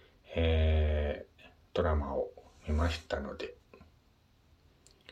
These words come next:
そのお話をね、していこうかなと思います。えー、クミホと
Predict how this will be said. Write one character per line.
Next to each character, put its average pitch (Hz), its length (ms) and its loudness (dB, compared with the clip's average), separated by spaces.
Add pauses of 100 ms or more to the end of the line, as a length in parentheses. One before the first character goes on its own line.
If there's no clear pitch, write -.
(3000)
そ - 140 -8
の 90 100 2
お 82 40 2
話 85 360 0
を 85 100 2
ね、 90 300 2
し - 80 -16
て - 140 -2
い 76 60 2
こ 76 220 2
う - 0 -
か 76 120 0
な 73 160 -4
と - 120 -6
思 76 200 -2
い - 20 0
ま 92 140 0
す。 - 200 -16 (4000)
え 90 540 4
ー、 - 20 -8
ク - 120 4
ミ 175 100 8
ホ 135 120 4
と - 360 6